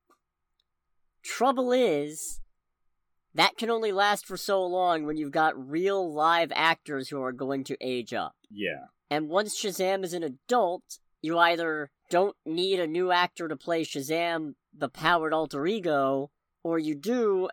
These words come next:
Speaker 1: and it's still just kinda weird, 'cause then it's just an adult turning into a different adult, even though a long-standing idea of the Shazam form is that it's supposed to be basically adult Billy.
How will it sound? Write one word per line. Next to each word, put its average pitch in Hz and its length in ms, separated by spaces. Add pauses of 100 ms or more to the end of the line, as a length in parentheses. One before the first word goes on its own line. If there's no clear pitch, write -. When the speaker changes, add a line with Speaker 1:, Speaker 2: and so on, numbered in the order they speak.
(140)
Speaker 1:
and 165 120
it's - 120
still 226 240
just 185 180
kinda 180 240
weird, 156 340
'cause 143 140
then 180 120
it's 185 100
just 196 180
an 170 80
adult 151 380
turning 160 240
into 160 180
a 131 60
different 160 360
adult, 254 520 (420)
even 185 260
though 175 360 (580)
a 170 80
long-standing 214 680
idea 160 400
of 135 220 (300)
the 139 160
Shazam 143 580
form 135 380
is 123 100
that 131 120
it's 120 100
supposed 143 400
to 135 60
be 127 360 (160)
basically 131 580
adult 127 420
Billy. 110 400